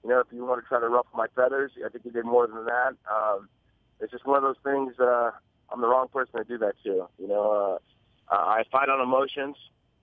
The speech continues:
Through my whole career, I've done that. And I think through seventeen years, I never hate anybody as much as I hate this guy. And this is true hate. You know, I mean, when I fought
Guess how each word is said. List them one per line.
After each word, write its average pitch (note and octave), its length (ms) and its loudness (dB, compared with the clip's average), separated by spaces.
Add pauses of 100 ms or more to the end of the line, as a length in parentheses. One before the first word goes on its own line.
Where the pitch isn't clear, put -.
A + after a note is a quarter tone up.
Through A#2+ 140 -4
my A2+ 80 2
whole C#3+ 180 4
career, C3+ 280 0
I've B2+ 120 -2
done B2 220 0
that. A#2+ 240 -2 (400)
And A2 320 -8 (180)
I G#2+ 260 -4
think C3 220 0 (100)
through A#2+ 120 -8 (100)
seventeen C3+ 420 0
years, C3 320 4
I A2+ 60 -2
never A#2 220 -2
hate B2 160 -2
anybody A2+ 320 0
as G#2+ 60 0
much A2+ 200 2
as G#2+ 120 -2
I G#2+ 40 -6
hate A2 160 -6
this G#2+ 220 -10
guy. G2+ 280 0
And G#2+ 80 -2
this A#2+ 80 -6
is - 140 -20 (100)
true B2+ 180 0
hate. B2 280 2 (340)
You G#2+ 80 -10
know, A2+ 160 2
I A2 120 2
mean, A2 300 -6
when A#2+ 120 0
I B2 160 2
fought B2+ 180 2